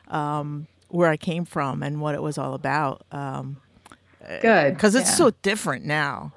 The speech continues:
Speaker 1: you know? Like, I think
Speaker 2: It,
Speaker 1: someone,
Speaker 2: it
Speaker 1: you know,
Speaker 2: is.
Speaker 1: and to, someone just coming out in today's world has really just no clue what, what the world was like back then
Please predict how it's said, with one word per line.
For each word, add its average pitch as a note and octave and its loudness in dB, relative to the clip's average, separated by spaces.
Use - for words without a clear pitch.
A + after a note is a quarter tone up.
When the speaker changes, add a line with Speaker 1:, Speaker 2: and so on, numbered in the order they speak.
Speaker 1:
you D#3+ -6
know? D3+ -4
Like, D3+ -4
I F#3+ 6
think G3 0
Speaker 2:
It, - -2
Speaker 1:
someone, F#3+ 2
Speaker 2:
it F#3 0
Speaker 1:
you E3 4
know, D#3 2
Speaker 2:
is. D#3+ 2
Speaker 1:
and E3 0
to, F#3 -2
someone F3+ -2
just - -10
coming E3 -4
out E3+ -2
in D#3+ -4
today's D#3 -6
world D#3 -2
has E3 -6
really F#3+ -2
just - -12
no D#3+ -4
clue F3 -4
what, C3+ -8
what D3+ -8
the D3 -8
world D3 -6
was C#3+ -14
like C#3+ -8
back - -10
then C#3 -10